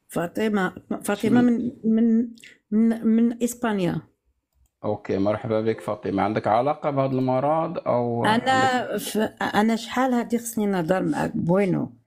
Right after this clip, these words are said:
Speaker 2: مم.
Speaker 1: المهم، انا كنحكي واحد المشكل. انا عندي، بحال ما عنديش هاد المرض هذا، عندي
Speaker 2: نعم.
Speaker 1: واحد العايل م-، كيقولوا لهم السيندروم داون،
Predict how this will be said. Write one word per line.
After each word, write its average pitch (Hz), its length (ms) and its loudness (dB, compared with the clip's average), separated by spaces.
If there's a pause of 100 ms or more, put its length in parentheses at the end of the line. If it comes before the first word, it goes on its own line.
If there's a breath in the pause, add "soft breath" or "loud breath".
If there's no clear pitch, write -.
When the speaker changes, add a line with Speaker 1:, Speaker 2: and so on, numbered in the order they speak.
(340)
Speaker 2:
مم. 110 80 -2
Speaker 1:
المهم، 175 640 0
انا 196 200 2
كنحكي 208 460 -2
واحد 180 200 -2
المشكل. 190 460 2 (140)
انا 226 180 2
عندي، 220 720 2 (220 loud breath)
بحال 208 200 0
ما 214 80 4
عنديش 220 380 0
هاد 254 120 2
المرض 214 400 2
هذا، 160 400 2 (120)
عندي 175 260 -2
Speaker 2:
نعم. 220 200 4
Speaker 1:
واحد - 240 -4
العايل 220 600 2 (420 soft breath)
م-، - 440 -2 (760)
كيقولوا 208 480 2
لهم 240 320 2
السيندروم 190 600 0
داون، 254 440 0